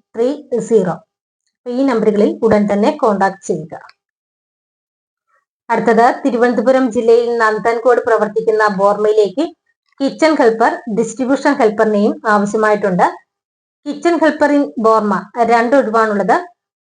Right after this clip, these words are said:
കിച്ചൺ ഹെൽപ്പർക്ക്, ഉം, എക്സ്പീരിയൻസ് ഉണ്ടായിരിക്കണം, ബോർമയിൽ നിന്നുള്ള ഒരു എക്സ്പീരിയൻസ് ഉണ്ടായിരിക്കണം. സാലറി പതിനയ്യായിരം രൂപയാണ്. എക്സ്പീരിയൻസ് അനു-, അനുസരിച്ച് പതിനെണ്ണായിരം രൂപ കൂട്ടി നൽകും. ഡിസ്ട്രിബ്യൂഷൻ ഹെൽപ്പറുടെ ഒരു ഒഴിവാണുള്ളത്. ആ, food and accommodation ഫ്രീ ആണ്.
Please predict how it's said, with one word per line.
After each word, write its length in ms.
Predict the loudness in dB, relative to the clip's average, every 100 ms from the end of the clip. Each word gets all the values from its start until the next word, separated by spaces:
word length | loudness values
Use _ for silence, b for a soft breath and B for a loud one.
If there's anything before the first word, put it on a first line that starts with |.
| _
കിച്ചൺ 280 | -10 -4 -2
ഹെൽപ്പർക്ക്, 540 | 0 0 0 0 0 -2 -14 -10
ഉം, 760 | -6 -4 -2 -4 -6 _ -4
എക്സ്പീരിയൻസ് 520 | -4 0 2 4 2
ഉണ്ടായിരിക്കണം, 580 | 2 2 2 0 -6 -6
ബോർമയിൽ 480 | 2 4 4 2 -2
നിന്നുള്ള 560 | -2 -2 -2 0 -2 -2
ഒരു 120 | 0
എക്സ്പീരിയൻസ് 540 | 0 0 -2 -2 -2 -2
ഉണ്ടായിരിക്കണം. 560 | 0 0 0 -4 -6 -8 _ _ _ _ _
സാലറി 440 | 0 2 2 0 0
പതിനയ്യായിരം 680 | 0 2 2 4 4 2 2
രൂപയാണ്. 640 | 2 2 0 -4 -6 -8 _ _ _ -16
എക്സ്പീരിയൻസ് 580 | -16 -8 -4 0 0 2
അനു-, 340 | 0 0 -2
അനുസരിച്ച് 380 | -2 0 -2 -2 0
പതിനെണ്ണായിരം 640 | 0 0 0 2 2 0
രൂപ 220 | -2 0 -2 -4 _ _ -16
കൂട്ടി 240 | -12 -8
നൽകും. 300 | -6 -6 -8 -14 _ _ _ _ _ _ -12
ഡിസ്ട്രിബ്യൂഷൻ 540 | -6 0 2 2 2 2
ഹെൽപ്പറുടെ 360 | 2 2 2
ഒരു 180 | 4 4
ഒഴിവാണുള്ളത്. 960 | 2 2 0 0 0 0 -2 -4 _ -6
ആ, 300 | -2 2 0
food 240 | 0 0
and 180 | 2 0
accommodation 560 | -2 -2 -2 -2 -6 -6
ഫ്രീ 200 | -4 -2
ആണ്. 400 | -2 -2 -4 -8